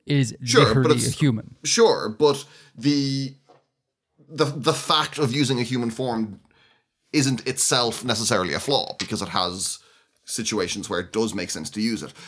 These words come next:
Speaker 2: because we're not doing it in a totally blank world. We're doing it in a human world with human infrastructure and human buildings.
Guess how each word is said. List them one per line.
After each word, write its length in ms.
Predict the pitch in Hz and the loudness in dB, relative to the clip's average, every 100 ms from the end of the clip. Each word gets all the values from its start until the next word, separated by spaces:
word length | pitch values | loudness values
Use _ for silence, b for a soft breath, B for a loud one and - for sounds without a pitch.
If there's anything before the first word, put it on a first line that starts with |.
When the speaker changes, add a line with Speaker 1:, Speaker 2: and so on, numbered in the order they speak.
| B | B
Speaker 2:
because 540 | 135 127 143 127 113 107 | -4 -2 0 0 0 0
we're 80 | 117 | 0
not 260 | 117 113 | 0 -2
doing 200 | 120 113 | -4 -2
it 100 | 113 | -2
in 80 | 101 | -2
a 100 | 110 | -4
totally 460 | - 117 87 113 107 | -4 -8 -4 -4 -4
blank 400 | 101 98 104 - | -4 -4 -4 -2
world. 240 | 110 71 | -2 -2
We're 60 | 98 | -8
doing 240 | 101 104 | -8 -6
it 60 | 80 | -8
in 120 | 95 | -8
a 60 | |
human 420 | 95 - 104 87 85 | -8 -4 -4 -4 -6
world 400 | 95 - 50 - | -6 -6 -12 -14
with 120 | 92 | -10
human 240 | 113 98 95 | -6 -4 -4
infrastructure 480 | 101 - - - - | -8 -10 -14 -14 -14
and 100 | 101 | -10
human 220 | 92 80 | -8 -6
buildings. 560 | 123 - - - - | -6 -6 -12 -12 -12